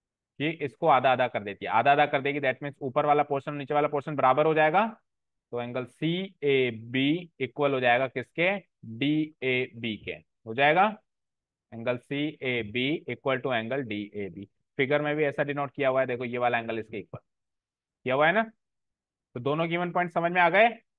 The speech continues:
अब आपको साबित करना है कि ट्रायंगल एबीसी congruent है ट्रायंगल एबीडी के। और फिर दूसरा सवाल है, what can you say about the side बीसी and, चलो दूसरे सवाल को बाद में एक बार गोली मारो,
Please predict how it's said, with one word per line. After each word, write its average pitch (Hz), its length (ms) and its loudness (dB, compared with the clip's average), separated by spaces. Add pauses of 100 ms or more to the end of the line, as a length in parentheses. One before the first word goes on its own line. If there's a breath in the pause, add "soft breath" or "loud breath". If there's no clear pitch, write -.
(600)
अब 165 140 4
आपको 165 260 6
साबित 147 440 -2
करना 127 300 -2
है 117 440 -4 (560)
कि 131 80 -2
ट्रायंगल 143 520 0
एबीसी 127 480 -4 (120)
congruent 131 540 -2
है 127 120 0
ट्रायंगल 120 440 -2 (100)
एबीडी 107 360 -4
के। - 160 -20 (600)
और 127 100 -2
फिर 135 180 0
दूसरा 139 320 0
सवाल 139 360 4
है, 147 60 0
what 131 160 2
can 135 200 -4
you 135 80 -10
say 131 140 -4
about 123 260 0
the 123 80 -4
side 127 260 0
बीसी 110 260 -6
and, 101 320 -10
चलो 123 160 -2
दूसरे 131 240 -6
सवाल 139 200 4
को 139 100 -2
बाद 120 220 4
में 131 80 -6
एक 123 60 -6
बार 135 100 -2
गोली 120 220 -2
मारो, 127 220 -2